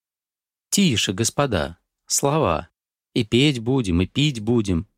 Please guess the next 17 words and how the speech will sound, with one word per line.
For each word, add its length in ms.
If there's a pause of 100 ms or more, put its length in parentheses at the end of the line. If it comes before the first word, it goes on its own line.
а 120
смерть 400
придет, 500 (140)
умирать 440
будем. 420 (1040)
Браво, 460
Касьянов. 640 (720)
Пускай 400
на 100
верхах 440
пляшут 380
вальсы, 440 (240)
пьют 260
токайское 800
и 100
пробавляются 720
адюльтерами. 760